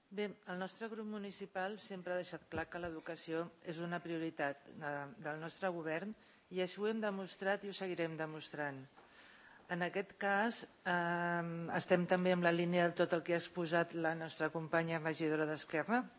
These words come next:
I, eh, sobre la proposta d'adhesió a la iniciativa legislativa popular que vostès presenten, veiem que ha estat elaborada per una plataforma, Volem sis per cent,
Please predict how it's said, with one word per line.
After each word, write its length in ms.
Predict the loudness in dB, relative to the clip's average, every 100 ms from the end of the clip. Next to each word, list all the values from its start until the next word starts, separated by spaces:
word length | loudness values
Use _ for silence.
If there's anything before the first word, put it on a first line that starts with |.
| -20 -20 -18 -18 -18 -20 -20 -20 -2
I, 420 | 4 8 6 4 2
eh, 360 | 4 6 6 4
sobre 280 | 4 4 4
la 120 | 4
proposta 480 | 0 0 0 2 2
d'adhesió 600 | 2 2 0 2 4 6 4 2 -2
a 100 | 0
la 360 | 2 2 2 0
iniciativa 680 | -2 -2 -2 0 2 4
legislativa 600 | 2 0 0 0 2 2
popular 440 | 2 0 2 2 2
que 120 | -2
vostès 360 | -2 0 -2 -2
presenten, 800 | -4 0 2 2 2 2 0 -6 -14 -20 -18 -18 -20 -20 -20 -20 0
veiem 380 | 6 8 8 8
que 80 | 4
ha 40 |
estat 240 | 6 4 6
elaborada 520 | 6 6 6 8 8
per 160 | 6 4
una 160 | 4
plataforma, 800 | 4 2 2 0 2 2 2 0 -2 -12 -6
Volem 360 | 2 6 6 4
sis 280 | 0 -2 0
per 160 | 0
cent, 460 | 0 -2 -2 -2